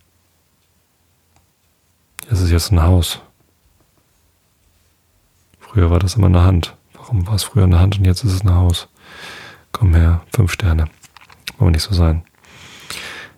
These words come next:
Ich gucke in meinen Podcatcher und sehe die Esel und Teddy Show. Die habe ich, glaube ich, am häufigsten erwähnt bisher. Ähm, Esel und Teddy habe ich kennengelernt über das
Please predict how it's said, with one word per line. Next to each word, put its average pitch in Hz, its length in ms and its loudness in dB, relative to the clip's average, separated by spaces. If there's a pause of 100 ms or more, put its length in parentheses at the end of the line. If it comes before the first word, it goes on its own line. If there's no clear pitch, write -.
(100)
Ich 101 140 -2
gucke 117 180 0
in 107 40 2
meinen 95 160 2
Podcatcher 95 500 -2
und 90 120 2
sehe 98 300 2
die 92 220 -2 (100)
Esel 92 340 2
und 87 400 -2
Teddy 85 320 0
Show. 85 240 -2
Die 107 120 0
habe 113 100 0
ich, 104 60 -4
glaube 98 200 -2
ich, - 140 -4
am 87 200 -2
häufigsten 90 460 -2
erwähnt 87 380 -4
bisher. 98 380 -2 (2000)
Ähm, 82 380 2 (800)
Esel 92 260 2
und 87 120 0
Teddy 92 320 0
habe 92 180 2
ich 87 100 -2
kennengelernt 104 680 2
über 104 200 2
das 92 280 -2